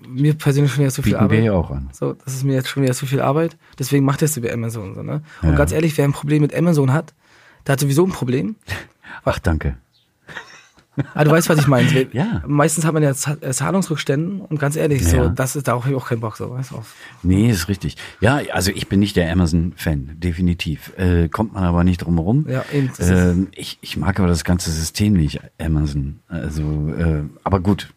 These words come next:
Speaker 2: die Sendung geht ja nicht über Amazon.
Speaker 1: Nee,
Speaker 2: Ähm,
Speaker 1: nee, aber wir haben ganz schön viel Amazon, ne?
Speaker 2: Ja.
Speaker 1: <laughs>
Speaker 2: Viel zu viel Werbung gerade für das Portal. Definitiv. Ja, aber es ist, äh, ja, soll man auf, <laughs> sollte man auf jeden Fall,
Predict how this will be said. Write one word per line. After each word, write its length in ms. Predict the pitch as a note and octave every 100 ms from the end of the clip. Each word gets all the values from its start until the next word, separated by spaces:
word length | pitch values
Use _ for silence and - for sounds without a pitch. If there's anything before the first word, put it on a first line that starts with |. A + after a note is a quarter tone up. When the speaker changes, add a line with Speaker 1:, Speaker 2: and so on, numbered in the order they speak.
| -
Speaker 2:
die 280 | G2 F2+ - _ - G2 F#2+
Sendung 340 | G2 F#2+ F2+
geht 140 | F#2
ja 80 | F2+
nicht 160 | F2 E2
über 200 | E2 D#2
Amazon. 400 | G#2 C3 D#3+ G3+ - - - -
Speaker 1:
Nee, 220 | E3+ E3
Speaker 2:
Ähm, 280 | A2 G#2 G2+
Speaker 1:
nee, 60 | -
aber 180 | D#3 D#3
wir 80 |
haben 120 | D3 D3
ganz 140 | C3
schön 120 | C3+
viel 260 | B2+ B2 A#2
Amazon, 280 | A#2+ A2+ A2+
ne? 140 | C3+ D#3
Speaker 2:
Ja. 300 | G2 D2 C2 - - E3 D3+ E3
Speaker 1:
<laughs> 500 | B2+ - - - -
Speaker 2:
Viel 260 | - C3+ C#3+
zu 140 | C3+
viel 360 | B2+ F2+ D#2+ E2+
Werbung 400 | D#2+ D2 C#2+ - -
gerade 360 | D#2+ D2+ C#2+ - - -
für 300 | - - D#2
das 160 | C#2+ -
Portal. 560 | - D2+ D#2+ C#2 D#2+ - - - - - - - -
Definitiv. 720 | D#2 D2 D2+ - D2 B1+ - -
Ja, 400 | G#2+ C3 E2+ D#2
aber 300 | F#2+ G#2 G#2
es 180 | G#2+ -
ist, 320 | A#2+ - -
äh, 420 | A2 G#2 G#2 G#2+
ja, 140 | A2 B2
soll 340 | F#2+ E2+ A2 B2
man 120 | B2
auf, 100 | A2
<laughs> 120 | A#2
sollte 300 | G#2+ G#2+ B2 A#2
man 120 | A2
auf 140 | G2+
jeden 140 | A2 A2
Fall, 380 | - G#2 G2+